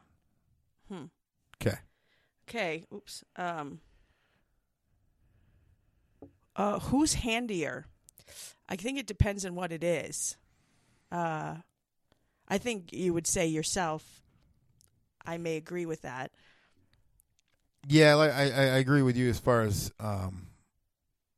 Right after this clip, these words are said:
Speaker 2: depends on what it is.
Speaker 1: <laughs> Yes.
Speaker 2: Right? Some stuff,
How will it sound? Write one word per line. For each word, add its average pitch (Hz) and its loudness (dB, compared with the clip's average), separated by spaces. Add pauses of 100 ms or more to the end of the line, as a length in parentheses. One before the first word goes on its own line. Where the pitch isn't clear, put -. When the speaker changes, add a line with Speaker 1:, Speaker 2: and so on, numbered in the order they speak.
(520)
Speaker 2:
depends 131 4
on 127 0
what 120 0
it 117 0
is. - -2
Speaker 1:
<laughs> - -20 (120)
Yes. - 0 (220)
Speaker 2:
Right? 113 0 (920)
Some 156 4
stuff, 123 2